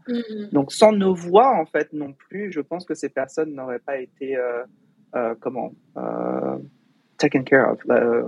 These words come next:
Speaker 2: on,
Speaker 1: Ouais,
Speaker 2: on, on
Speaker 1: pris
Speaker 2: ne se
Speaker 1: en
Speaker 2: serait
Speaker 1: charge,
Speaker 2: pas
Speaker 1: euh,
Speaker 2: occupé.
Speaker 1: correctement.
Speaker 2: Oui, merci.
Speaker 1: Mm,
Speaker 2: Merci.
Speaker 1: mm.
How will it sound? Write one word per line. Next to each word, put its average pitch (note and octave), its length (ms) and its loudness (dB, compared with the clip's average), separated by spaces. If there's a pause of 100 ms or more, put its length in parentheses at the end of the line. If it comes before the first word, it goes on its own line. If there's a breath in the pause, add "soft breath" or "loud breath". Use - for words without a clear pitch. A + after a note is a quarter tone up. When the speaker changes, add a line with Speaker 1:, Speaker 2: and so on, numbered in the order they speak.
(120)
Speaker 2:
on, - 180 -6
Speaker 1:
Ouais, - 160 -2
Speaker 2:
on, D#3+ 160 6
on - 20 0
Speaker 1:
pris B3 220 0
Speaker 2:
ne G#3 80 6
se - 60 6
Speaker 1:
en - 40 2
Speaker 2:
serait - 180 6
Speaker 1:
charge, G#3+ 160 8
Speaker 2:
pas F#3+ 240 6
Speaker 1:
euh, D3+ 60 8
Speaker 2:
occupé. D#3+ 240 -4
Speaker 1:
correctement. G3+ 480 0
Speaker 2:
Oui, - 220 0 (100)
merci. - 420 -6
Speaker 1:
Mm, G3+ 380 -8 (180)
Speaker 2:
Merci. G2+ 300 -6
Speaker 1:
mm. G2 140 -14